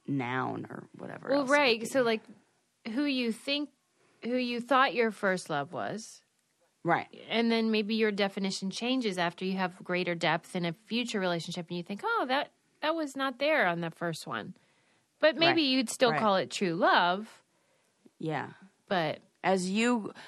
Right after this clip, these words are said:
Speaker 1: well, in the same way, okay, it's kind of like we need different things at different times, you know?
Speaker 2: Mm-hmm.
Speaker 1: In the same way that, like,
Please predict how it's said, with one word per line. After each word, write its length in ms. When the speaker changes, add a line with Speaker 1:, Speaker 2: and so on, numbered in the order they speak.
Speaker 1:
well, 340
in 140
the 80
same 340
way, 320
okay, 400
it's 80
kind 180
of 60
like 200
we 120
need 220
different 280
things 260
at 100
different 340
times, 520
you 120
know? 220
Speaker 2:
Mm-hmm. 140
Speaker 1:
In 60
the 80
same 340
way 220
that, 180
like, 300